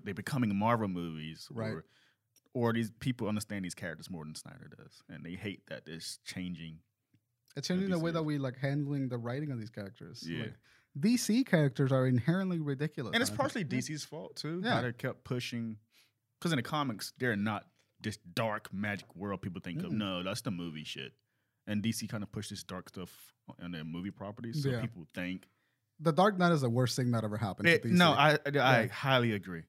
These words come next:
Speaker 2: The
Speaker 1: It's the
Speaker 2: worst
Speaker 1: worst thing
Speaker 2: thing
Speaker 1: that
Speaker 2: that ever
Speaker 1: happened to
Speaker 2: happened.
Speaker 1: D C.
Speaker 2: It's a great film.
Speaker 1: Yeah, it is.
Speaker 2: The worst thing that ever
Speaker 1: Whatever,
Speaker 2: happened to
Speaker 1: I
Speaker 2: them
Speaker 1: agree.
Speaker 2: culturally.
Speaker 1: It changed Arrow.
Speaker 2: Yeah.
Speaker 1: Changed how Batman is. Changed fucking Man of Steel.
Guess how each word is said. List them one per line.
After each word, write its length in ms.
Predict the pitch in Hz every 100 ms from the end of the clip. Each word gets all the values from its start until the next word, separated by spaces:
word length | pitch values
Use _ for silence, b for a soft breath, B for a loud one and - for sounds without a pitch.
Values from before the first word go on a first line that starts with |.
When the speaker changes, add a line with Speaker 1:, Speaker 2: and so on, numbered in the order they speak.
| -
Speaker 2:
The 140 | 139
Speaker 1:
It's 100 | 151
the 100 | 151
Speaker 2:
worst 80 | -
Speaker 1:
worst 100 | - 143
thing 100 | 131
Speaker 2:
thing 80 | 113
Speaker 1:
that 60 |
Speaker 2:
that 20 |
ever 100 | 107
Speaker 1:
happened 300 | 110 101 95
to 20 | - 80
Speaker 2:
happened. 20 |
Speaker 1:
D 60 | 82
C. 40 |
Speaker 2:
It's 120 | -
a 40 | 185
great 360 | 156 226 233
film. 300 | - 320 170 226
Speaker 1:
Yeah, 140 | 214
it 60 | 208
is. 420 | 185 104 - - -
Speaker 2:
The 120 | 139
worst 360 | 139 156 156 165
thing 100 | 139
that 140 | 127
ever 60 | 127
Speaker 1:
Whatever, 160 | 123
Speaker 2:
happened 220 | 117 110 120
to 40 |
Speaker 1:
I 60 | 113
Speaker 2:
them 100 | 113
Speaker 1:
agree. 160 | 117 110
Speaker 2:
culturally. 200 | 110 107
Speaker 1:
It 60 | -
changed 360 | 127 117 107 -
Arrow. 540 | 113 123 131 131 127 - _ -
Speaker 2:
Yeah. 300 | 135 123 120 120 _ -
Speaker 1:
Changed 340 | 113 107 104
how 140 | 95
Batman 420 | 82 101 104 107 117
is. 500 | 113 113 110 107 107
Changed 360 | 98 95 -
fucking 340 | - - - 90
Man 200 | 95 95
of 100 | 85
Steel. 460 | - 107 110 107